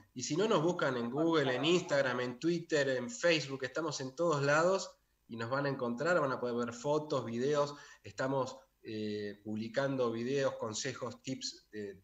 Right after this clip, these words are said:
para hacer vida saludable, eh, con recetas de comida sana, un montón de ejercicio, actividad física, todo para hacer desde la casa hasta que podamos abrir.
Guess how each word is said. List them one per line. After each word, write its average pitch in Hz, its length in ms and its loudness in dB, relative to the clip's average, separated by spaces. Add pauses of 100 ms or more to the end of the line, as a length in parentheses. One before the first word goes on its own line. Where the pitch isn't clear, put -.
para 104 160 -8
hacer 117 240 -6
vida 120 180 -2
saludable, 120 840 0 (360)
eh, 101 680 -8 (140)
con 104 180 -6
recetas 110 580 -2
de 107 100 -6
comida 113 320 -6
sana, 131 560 -2
un 147 80 -4
montón 147 320 -2
de 135 100 -2
ejercicio, 123 720 -4
actividad 120 340 -4
física, 127 600 -8 (340)
todo 143 200 2
para 120 140 0
hacer 143 220 -2
desde 127 200 0
la 120 140 0
casa 170 280 2
hasta 123 200 -4
que 113 100 -8
podamos 120 400 -6
abrir. 113 360 -6